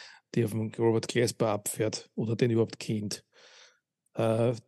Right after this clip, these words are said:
die sind meistens auch nicht in der Lage, das überhaupt zu kaufen, weil es es nicht gibt.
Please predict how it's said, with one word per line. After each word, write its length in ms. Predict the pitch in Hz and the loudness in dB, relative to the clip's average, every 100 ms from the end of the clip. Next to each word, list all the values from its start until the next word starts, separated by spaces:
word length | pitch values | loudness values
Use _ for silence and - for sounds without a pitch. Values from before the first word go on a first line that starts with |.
| - | -2
die 100 | 117 | 2
sind 440 | - 131 127 - - | 2 2 0 -2 2
meistens 360 | 113 110 139 131 | 4 4 4 4
auch 160 | 117 | 4
nicht 260 | 117 107 131 | 4 2 2
in 100 | 123 | 4
der 420 | 127 123 117 120 | 6 6 6 4
Lage, 640 | 113 101 110 131 127 120 | 4 4 2 2 2 4
das 220 | 127 117 | 2 2
überhaupt 280 | 131 131 - | 4 4 4
zu 80 | 117 | -4
kaufen, 560 | - 110 - - 104 101 | 0 0 -2 -4 -4 -2
weil 60 | |
es 100 | 104 | -2
es 140 | 110 104 | -2 -4
nicht 180 | 98 | -8
gibt. 520 | - 147 - - - | -4 -4 -4 -14 -18